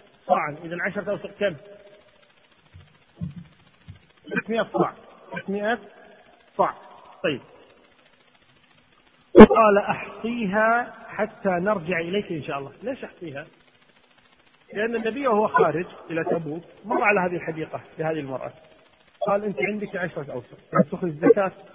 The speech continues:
ولا لا؟" "طيب، حنا بناخذ منك من الآن الزكاة، واضح ولا لا؟ وآتوا حقه يوم حصاد." الآن في رطب يؤكل، لكن الزكاة على ماذا؟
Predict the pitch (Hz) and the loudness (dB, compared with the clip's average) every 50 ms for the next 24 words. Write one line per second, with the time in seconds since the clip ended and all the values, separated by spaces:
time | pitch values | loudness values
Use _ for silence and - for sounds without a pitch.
0 | - - - - - - - 156 175 185 175 156 131 - - - - - - - | -20 -20 -20 -20 -18 -8 -2 0 4 4 4 2 0 -4 -10 -20 -20 -20 -20 -20
1 | - - - - - - - - 190 - - - 135 127 - - - - - _ | -20 -20 -20 -20 -16 -10 -6 -4 -2 -2 -2 -4 -6 -10 -10 -16 -20 -20 -20 _
2 | _ _ - - 196 208 202 185 170 180 214 - - 165 170 196 196 180 - 170 | _ _ -14 -12 -8 -6 -6 -4 0 2 2 2 2 0 -10 -8 -10 -10 -8 -8
3 | 214 226 233 - - - - - - 165 170 185 180 165 139 135 127 113 - - | -8 -8 -10 -12 -16 -20 -20 -16 -10 -6 -4 -4 -4 -4 -6 -10 -12 -14 -16 -18
4 | - - _ _ _ _ - - - 131 117 135 139 - - 120 113 - - - | -20 -20 _ _ _ _ -12 -12 -10 -8 -8 -8 -8 -8 -10 -14 -14 -16 -20 -20
5 | _ _ _ _ _ _ _ _ _ _ _ - 151 175 175 170 180 165 147 147 | _ _ _ _ _ _ _ _ _ _ _ -2 -2 -2 -2 -2 -2 0 0 0
6 | 160 - - - - - - - - - - - - - 160 180 180 - - 170 | 0 -2 -4 -16 -20 -20 -20 -20 -20 -20 -20 -20 -12 -4 -2 0 0 0 -2 -2
7 | - - - - - 147 170 233 285 - - - - - - - - - - - | -4 0 2 4 4 4 4 0 -4 -8 -16 -20 -20 -20 -20 -20 -20 -20 -20 -20
8 | - - - 196 214 202 180 143 151 - - 165 147 170 180 165 - 269 302 277 | -16 -6 -4 -2 -2 -2 -2 -4 -4 -2 -2 -2 -2 -2 -6 -6 -4 -6 -4 -4
9 | 226 - 359 180 180 - - - - - 175 214 254 220 - 175 180 190 202 - | -4 -6 -6 -8 -10 -12 -20 -20 -18 -12 -8 -6 -6 -4 -2 -2 -2 -4 -6 -10
10 | - - - - - - - _ _ - 165 175 - 190 196 190 156 156 190 - | -20 -20 -20 -20 -20 -20 -20 _ _ -8 -6 -6 -6 -6 -8 -6 -6 -6 -2 -2
11 | 247 214 196 196 214 208 208 214 196 170 175 190 185 | 0 0 0 2 0 0 0 0 -2 -2 -2 -4 -6